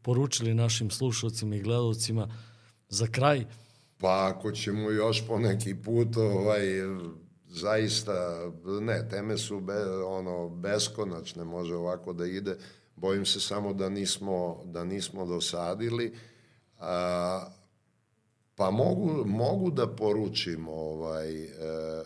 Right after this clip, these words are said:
Speaker 2: nešto. A to je da probaju, da proba svako u sebi da se ne seća samo dana kad je bio brži, okretniji, mlađi, moćniji,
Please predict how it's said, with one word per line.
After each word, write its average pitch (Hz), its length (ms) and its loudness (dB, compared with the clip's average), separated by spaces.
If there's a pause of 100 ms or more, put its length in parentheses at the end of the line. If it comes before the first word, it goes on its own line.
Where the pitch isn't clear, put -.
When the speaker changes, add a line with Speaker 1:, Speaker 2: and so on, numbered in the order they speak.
(540)
Speaker 2:
nešto. 80 400 -8 (1200)
A 87 120 -6
to 147 240 -2
je 165 140 0
da 120 560 2 (280)
probaju, 123 800 4
da 98 260 0 (420)
proba 131 320 4
svako 123 520 2
u 104 120 0
sebi 123 600 2 (300)
da 98 600 2 (260)
se 104 340 2
ne 101 220 0
seća 113 920 2 (840)
samo 104 720 0
dana 95 500 2
kad 90 200 -4
je 90 120 -2
bio 90 400 -2
brži, 87 460 -4
okretniji, 90 680 -4
mlađi, 87 500 -2
moćniji, 107 720 -8